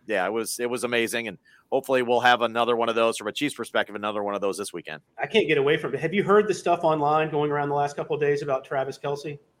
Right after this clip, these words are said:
Speaker 2: on that la-, on the thirteen
Speaker 1: Oh,
Speaker 2: second
Speaker 1: it's incredible.
Speaker 2: drive?
Speaker 1: Yeah, yeah.
Speaker 2: Going, going up to Tyreek Hill, telling him how to run that route
Speaker 1: Yep,
Speaker 2: to get
Speaker 1: yep.
Speaker 2: an extra couple yards,
Speaker 1: Yep.
Speaker 2: and then telling Mahomes that, "Hey, if they run,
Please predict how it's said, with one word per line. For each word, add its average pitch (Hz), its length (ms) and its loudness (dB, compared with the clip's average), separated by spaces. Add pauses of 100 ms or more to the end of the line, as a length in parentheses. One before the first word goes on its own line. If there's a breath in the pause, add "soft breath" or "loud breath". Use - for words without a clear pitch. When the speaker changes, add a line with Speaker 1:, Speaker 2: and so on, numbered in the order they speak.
(260)
Speaker 2:
on 131 100 -10
that 127 180 -4
la-, 131 240 2
on 131 60 -10
the 127 80 -8
thirteen 139 220 -4
Speaker 1:
Oh, 175 180 8
Speaker 2:
second 165 140 -4
Speaker 1:
it's - 100 -6
incredible. 165 360 4
Speaker 2:
drive? - 60 -12
Speaker 1:
Yeah, 127 180 2 (120)
yeah. 135 220 2
Speaker 2:
Going, 151 280 2
going 151 300 2
up 160 280 4
to 151 140 -6
Tyreek 143 400 2
Hill, 143 220 2
telling 143 260 0
him 143 120 -2
how 143 100 0
to 139 60 0
run 143 240 0
that 151 180 0
route 139 320 2
Speaker 1:
Yep, 151 160 -4 (120)
Speaker 2:
to 139 60 -10
get 135 60 -2
Speaker 1:
yep. 131 60 0
Speaker 2:
an 127 60 -4
extra 131 200 -4
couple 151 260 -4
yards, 131 500 0 (100)
Speaker 1:
Yep. 135 120 -6 (100)
Speaker 2:
and 135 120 -4
then 131 220 2
telling 143 520 2 (240)
Mahomes 139 680 2 (240)
that, 120 120 -6
"Hey, 139 200 2
if - 80 -4
they 143 120 0 (100)
run, 139 220 0